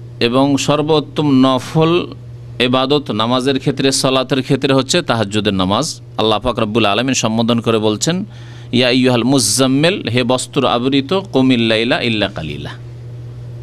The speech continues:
ব্যক্তি জীবনের আমল করতে বলছেন, যে, "চাদর গায়ে দিয়ে শুয়ে থাকলে কাজ হবে না, যেই জন্য আমি সৃষ্টি করেছি তোমাকে।"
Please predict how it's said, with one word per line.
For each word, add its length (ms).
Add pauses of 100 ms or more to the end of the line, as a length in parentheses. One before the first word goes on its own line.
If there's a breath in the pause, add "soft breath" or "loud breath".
(120)
ব্যক্তি 300
জীবনের 340
আমল 300 (260)
করতে 240
বলছেন, 440
যে, 140
"চাদর 480 (680 loud breath)
গায়ে 180
দিয়ে 240
শুয়ে 320
থাকলে 460 (100)
কাজ 300
হবে 220
না, 120 (640)
যেই 220
জন্য 300
আমি 200
সৃষ্টি 400
করেছি 320
তোমাকে।" 400